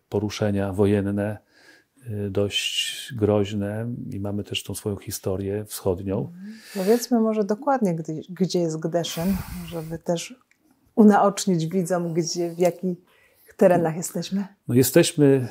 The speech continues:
Speaker 1: na Zamojszczyźnie,
Speaker 2: Mhm.
Speaker 1: tak. Blisko Hrubieszowa, blisko granicy ukraińskiej. Gdeszyn,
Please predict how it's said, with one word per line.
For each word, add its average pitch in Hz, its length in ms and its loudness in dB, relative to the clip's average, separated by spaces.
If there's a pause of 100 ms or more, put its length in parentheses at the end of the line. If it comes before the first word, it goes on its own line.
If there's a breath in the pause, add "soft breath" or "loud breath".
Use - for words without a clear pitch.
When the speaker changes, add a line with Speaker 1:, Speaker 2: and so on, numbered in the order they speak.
Speaker 1:
na 117 200 2
Zamojszczyźnie, 98 640 0
Speaker 2:
Mhm. 175 200 -8
Speaker 1:
tak. 233 400 -8
Blisko 139 440 4
Hrubieszowa, 98 760 0
blisko 127 380 -2
granicy 101 440 -2
ukraińskiej. 95 760 -6 (1000 soft breath)
Gdeszyn, 131 720 6